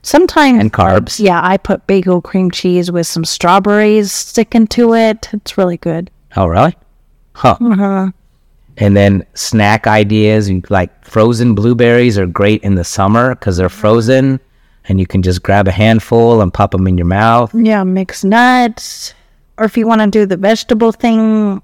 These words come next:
Speaker 1: with the hummus or celery,
Speaker 2: Oh,
Speaker 1: baby
Speaker 2: hummus.
Speaker 1: carrots.
Speaker 2: Yeah, there's all those different kind of hummuses that you end up
Speaker 1: Mm-hmm.
Speaker 2: buying. So, yeah, I pretty much, I, I never liked hummus before, but the ones you buy, those are good.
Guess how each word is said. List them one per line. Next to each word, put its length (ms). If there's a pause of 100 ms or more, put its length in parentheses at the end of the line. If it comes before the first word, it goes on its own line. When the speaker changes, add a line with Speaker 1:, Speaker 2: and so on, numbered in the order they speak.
Speaker 1:
with 240
the 80
hummus 960
or 160
celery, 720
Speaker 2:
Oh, 20
Speaker 1:
baby 300
Speaker 2:
hummus. 300
Speaker 1:
carrots. 540
Speaker 2:
Yeah, 280
there's 200
all 380
those 220
different 320
kind 220
of 100
hummuses 500
that 120
you 180
end 160
up 80
Speaker 1:
Mm-hmm. 80
Speaker 2:
buying. 400
So, 460 (380)
yeah, 260
I 40
pretty 260
much, 360
I, 180 (100)
I 100
never 260
liked 240
hummus 340
before, 380
but 180
the 100
ones 280
you 100
buy, 300
those 200
are 100
good. 340